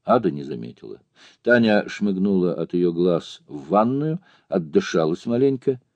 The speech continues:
«Нет, так не пойдет», — решительно заявила своему отражению в зеркале. Села на краешек стиральной машины и давай придумывать, как подойдет и что скажет.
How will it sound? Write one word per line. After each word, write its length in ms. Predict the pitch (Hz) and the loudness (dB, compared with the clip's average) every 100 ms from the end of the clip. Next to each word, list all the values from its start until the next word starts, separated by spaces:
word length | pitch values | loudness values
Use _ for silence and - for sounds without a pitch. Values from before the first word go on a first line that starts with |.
| _ _ _ _ | _ _ _ _
«Нет, 500 | - - - - - _ | -20 -20 -20 -20 -20 _
так 260 | - - - | -20 -20 -20
не 60 | |
пойдет», — 600 | - 123 139 107 71 67 - _ _ _ _ - | -12 -10 -6 -6 -6 -8 -18 _ _ _ _ -6
решительно 480 | 85 - 82 82 | -4 -2 -2 -4
заявила 400 | 71 82 78 104 | -4 -2 0 0
своему 280 | 101 92 80 | 0 -2 -4
отражению 560 | 78 - 69 85 80 80 | -6 -6 -6 -4 -4 -6
в 60 | - | -6
зеркале. 420 | 76 67 - - _ _ _ _ _ | -6 -6 -6 -8 _ _ _ _ _
Села 340 | - 104 92 | 0 4 4
на 120 | 85 | 2
краешек 520 | 85 85 85 73 - - | -2 0 0 0 -4 -12
стиральной 460 | - 80 78 69 | -6 -2 -2 -4
машины 480 | 67 - 110 143 151 _ _ - | -10 -6 -2 0 -2 _ _ -2
и 120 | 175 | 0
давай 360 | 170 76 73 | 2 2 0
придумывать, 760 | 69 - 69 131 147 131 127 _ _ _ _ _ _ _ _ | -2 -6 -4 -2 0 -2 -4 _ _ _ _ _ _ _ _
как 440 | - 110 85 - _ _ | 2 4 4 -2 _ _
подойдет 760 | 73 - - - 139 165 _ _ _ - | -10 -10 -8 0 2 2 _ _ _ -12
и 120 | - | -10
что 520 | - - - 92 95 _ _ | -10 -14 -4 -2 -4 _ _
скажет. 600 | - - - 73 - - | -14 -14 -4 -4 -4 -12